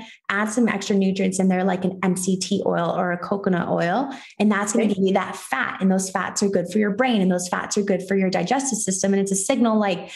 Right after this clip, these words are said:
Speaker 1: "Hey, the day is starting. It's time for digestion to get going." It
Speaker 2: Okay.
Speaker 1: stimulates your metabolism, but it also keeps your body fat adapted, which is a really good place to be for brain health, for heart health, for gut health.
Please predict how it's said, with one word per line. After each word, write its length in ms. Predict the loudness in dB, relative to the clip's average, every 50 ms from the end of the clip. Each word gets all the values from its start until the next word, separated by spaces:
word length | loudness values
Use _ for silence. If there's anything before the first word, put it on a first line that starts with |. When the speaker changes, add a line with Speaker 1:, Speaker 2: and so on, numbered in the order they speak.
| -16 -16 -4 0
Speaker 1:
"Hey, 140 | 0 2
the 140 | 2 2 2
day 180 | 2 2 2 2
is 100 | 2 2
starting. 380 | 0 0 0 2 2 2 2
It's 160 | 2 0 0 -2
time 160 | -2 -2 0
for 120 | 0 0
digestion 540 | 0 0 0 0 -2 -2 -2 0 0 2 2
to 60 | 2 2
get 200 | 2 0 -2 0
going." 540 | 0 0 2 2 2 2 2 2 0 -2 -6 -10 -16 -14 _ -2
It 200 | -2 0 0 0
Speaker 2:
Okay. 100 | 0 2
Speaker 1:
stimulates 420 | 2 2 2 2 2 0 2 2
your 80 | 2 0
metabolism, 800 | 0 0 -2 -2 -2 0 0 2 2 2 2 2 2 2 0 -2 -6 -10 -14 -6 -2
but 80 | 0
it 80 | 0 0 0
also 340 | 0 0 0 2 2 0 0
keeps 480 | 0 -2 0 2 2 2 2 2 0 0
your 120 | 2 2
body 340 | 2 0 0 0 0 0 0
fat 240 | 0 -2 -2 0 -2
adapted, 500 | 0 0 0 -2 -2 -2 -2 -2 0 0
which 140 | 0 0
is 100 | 0 0
a 80 | 2 2
really 320 | 2 4 4 4 2 2
good 220 | 2 0 -2 -2 -4
place 260 | -2 -2 0 0 0 -2
to 80 | -2
be 460 | -2 0 0 2 2 2 2 0 -4 -8 -12 -12
for 300 | -4 -2 0 0 0 0
brain 260 | 0 0 2 2 2 2
health, 300 | 0 0 -2 -2 -2 -4
for 120 | -4 -4
heart 280 | -2 -4 -4 -4 -4 -4
health, 320 | -2 -2 -2 -2 -2 -2
for 120 | -4 -4 -2
gut 240 | -2 -2 -4 -4 -6
health. 380 | -4 -2 -2 -2 -2 -4 -10